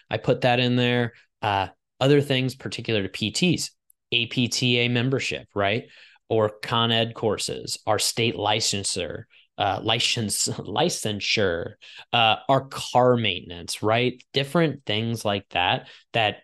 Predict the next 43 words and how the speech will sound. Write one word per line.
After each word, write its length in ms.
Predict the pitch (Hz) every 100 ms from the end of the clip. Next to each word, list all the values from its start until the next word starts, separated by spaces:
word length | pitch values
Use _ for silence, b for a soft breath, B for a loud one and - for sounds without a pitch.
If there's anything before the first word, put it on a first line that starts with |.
| - 110
we 60 |
don't 260 | 110 156 113
really 300 | 160 160 156
know 180 | 151 147
when 160 | 151
they're 140 | 147 139
gonna 180 | 143
be 120 | 139 135
coming, 600 | - 135 139 131 131 123
or 240 | 113 107
they, 340 | 104 101 92 -
they 180 | 107 101
don't 260 | 120 123
happen 360 | 127 127 139 127
month 300 | 120 127 -
to 100 | 117
month. 440 | 110 107 110 101 - B B
They're 160 | 110 104
more 240 | 107 110
like 280 | 107 101 101 -
a 400 | 107 101 101 -
every 260 | 104 107 123
six 380 | - 196 -
months 200 | 110 95
or 120 | 95 95
every 240 | 104 120
year 580 | 135 160 165 139 113 -
or 160 | 95
every 200 | 98 113
two 320 | 127 - 180 170
years. 460 | 127 101 90 - B B _ -
Those 240 | 113 156
are 120 | 196
what 240 | 156 120 117
are, 200 | 113 -
where 100 | 104
I'm 100 | 104
gonna 140 | 98
put 220 | - -
those 240 | 107 92 - -
miscellaneous 840 | 98 98 - 90 90 92 - -
expenses, 840 | - - - - - 60 - - -
okay? 320 | - - 147